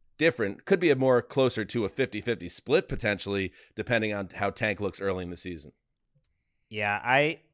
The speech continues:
Speaker 2: I like him, and I always would keep in mind, like, who brought these players in. That makes a huge difference to me.
Speaker 1: Yep.
Speaker 2: Not that they don't like E T N, but they brought in Bigsby. They didn't bring in E T N. I am a little worried about the Jaguars in general.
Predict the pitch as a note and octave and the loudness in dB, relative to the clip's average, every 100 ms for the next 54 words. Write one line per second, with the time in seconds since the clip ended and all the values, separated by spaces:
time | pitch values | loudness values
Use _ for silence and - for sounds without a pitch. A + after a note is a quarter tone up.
0 | - B2 D3+ D#3 F3 F3+ E3+ D#3+ B2+ C#3 | 0 2 4 4 2 0 0 0 2 2
1 | D#3 D3 C#3+ _ _ _ - C3+ C3+ B2+ | 2 0 -6 _ _ _ -4 -2 0 0
2 | B2 A2+ - D3 E3+ F3+ F3 F3 - A#2 | -2 -4 -6 -2 0 2 2 -2 -6 0
3 | C3 C3+ C3+ A#2+ - B2+ A#2 G2+ A2 F#2+ | 2 2 0 -6 -2 0 0 -2 -4 -6
4 | E2 - A2 B2 B2 - A2+ F#2 - A#2+ | -10 -10 -6 -4 -6 -6 -8 -10 -10 -4
5 | A#2+ G2+ G#2+ - F#2 - F2+ F2 E2 G2 | -4 -4 -8 -6 -12 -12 -12 -10 -8 -8
6 | - D3 D#3+ E3 D#3+ C#3 B2 B2+ C3+ - | 0 2 2 0 2 2 2 0 -2 -4
7 | C#3+ C#3+ D3 D3 - - - A#2 B2 C3 | 0 0 0 -4 -18 -14 -4 0 2 4
8 | B2 A#2+ A#2 G#2 A2 G#2+ A2+ A2+ G#2 A2 | 2 2 -2 -4 -4 -2 -2 -2 -4 -4
9 | A2 G#2+ - G#2+ G2+ G2 G2 - - _ | -4 -6 -6 -4 -4 -4 -8 -14 -20 _
10 | A2 D3 E3 D#3 C#3+ C#3 C3+ B2 A#2+ A#2+ | 0 2 4 4 4 4 4 4 0 -2
11 | G#2+ A2+ A2+ A2 A2+ A2+ G#2+ - - - | -2 0 2 2 0 0 -4 -10 -20 -20
12 | _ A#2+ A2 G2 A2+ C3+ C#3+ D3 C#3 | _ -6 -4 0 2 2 2 0 -4